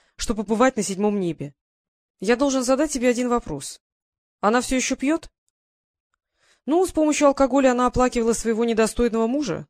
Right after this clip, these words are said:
но с этим уже покончено. Зато теперь она слишком много ест. Всё дело в том, что она одинока. Как мне хочется, чтобы ей встретился какой-нибудь порядочный парень.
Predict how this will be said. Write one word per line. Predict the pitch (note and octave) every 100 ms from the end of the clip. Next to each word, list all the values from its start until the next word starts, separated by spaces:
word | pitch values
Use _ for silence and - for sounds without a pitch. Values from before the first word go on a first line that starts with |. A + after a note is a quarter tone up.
| -
но | D4
с |
этим | F#4+ B3
уже | G3+ G#3+
покончено. | F#3 - E3+ D#3+ D#3+ D#3 - _ _ _ _ _
Зато | - A#3+ E4+
теперь | E4+ F4+ F4+
она | A3+
слишком | G#3 C#4+ - G3
много | G#3+ F#3
ест. | D3+ D#3 - - _ _ _ _ _
Всё | - A#3
дело | A3 C#4
в |
том, | C4+ C#4+
что | -
она | B3+ B3+
одинока. | A#3 A#3+ B3 - - - _ - - - _
Как | - E4
мне | A3+
хочется, | F#3+ C#4+ C4+ F3+ -
чтобы | - F#3+
ей | G3 G#3+
встретился | - C#4+ G#3 -
какой-нибудь | F3 G#3+ E4+ D#4 E3+
порядочный | - F3+ G3+ E3 - D3+
парень. | D#3 D3 C#3+